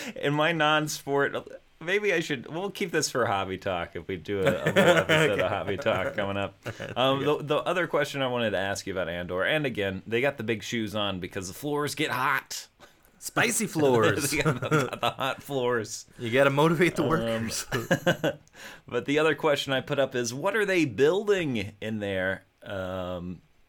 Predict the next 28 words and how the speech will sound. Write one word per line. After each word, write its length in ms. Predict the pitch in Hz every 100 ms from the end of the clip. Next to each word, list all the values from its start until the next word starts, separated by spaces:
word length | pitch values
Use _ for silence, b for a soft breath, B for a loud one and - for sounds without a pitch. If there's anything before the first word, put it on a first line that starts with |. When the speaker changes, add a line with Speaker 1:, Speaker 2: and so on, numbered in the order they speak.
| _ _ _
Speaker 1:
and, 460 | - 95 95 98 101
Speaker 2:
What's 220 | - - 117
he 160 | 131
Speaker 1:
uh, 20 | 107
the, 60 | 78
Speaker 2:
building 640 | 143 113 95 87 85 78 127
Speaker 1:
the 80 | 135
Speaker 2:
in 40 |
Speaker 1:
most 280 | 156 170 -
Speaker 2:
there? 80 | 127
Speaker 1:
obvious 380 | 127 123 110 107
answer 360 | 104 98 101
is 200 | 87 82
they're 140 | 87 95
just 200 | 82 -
working 280 | 85 82 87
on 120 | 78
stuff 300 | - 90 -
for 80 | 82
the 120 | 76
Death 240 | 101 110
Star, 500 | - - 110 101 98 104
right? 300 | 98 101 98
Speaker 2:
Yeah. 180 | 117 -
Speaker 1:
Because 280 | - 120 92
Speaker 2:
<laughs> 0 |
Yeah. 120 | 92
Speaker 1:
that's, 320 | 123 110 -